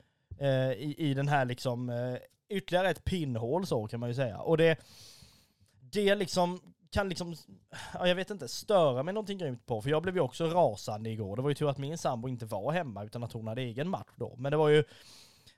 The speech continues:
man, man, jag tror vi, vi har upplevt så mycket som supportrar utan att vi för den sakens skull är skitgamla. Så att, alltså, man har varit upp nere i kval och man har varit ur allsvenskan och man har varit det ena med det femte och sådär.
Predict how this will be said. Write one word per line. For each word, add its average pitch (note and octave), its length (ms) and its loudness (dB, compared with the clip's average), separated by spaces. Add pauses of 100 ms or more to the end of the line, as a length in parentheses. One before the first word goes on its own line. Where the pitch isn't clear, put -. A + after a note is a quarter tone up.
man, F3+ 260 0
man, F#3+ 260 2 (760)
jag - 160 -2
tror C4+ 140 -4
vi, A#3+ 120 -6
vi F#3+ 140 0
har F#3+ 80 4
upplevt F3+ 520 -4
så E3+ 120 -6
mycket E3+ 380 -6
som C#3 160 -6
supportrar B2+ 640 -4
utan C3 200 -4
att B2+ 180 -6
vi B2+ 320 -2 (240)
för - 120 -10
den C3+ 160 -2
sakens C#3 360 -6
skull A#2 300 -6
är B2 140 -6
skitgamla. B2 880 -6
Så E3+ 120 0
att, D#3 240 0 (600)
alltså, D3+ 180 -2
man F3 100 4
har F3 60 0
varit E3+ 220 2
upp - 240 -4
nere D#3+ 240 0
i D#3 60 -2
kval D#3 480 2
och E3 60 -2
man D#3+ 100 4
har D#3+ 40 -2
varit D#3+ 220 -4
ur C#3 220 0
allsvenskan C#3+ 640 -2
och - 20 -2
man D3+ 160 0
har D3+ 80 0
varit C#3+ 140 -4
det D3+ 160 0
ena C3 220 -2
med C3 120 -4
det B2 40 -2
femte C3+ 440 -6
och A2 120 -8
sådär. A#2 260 -6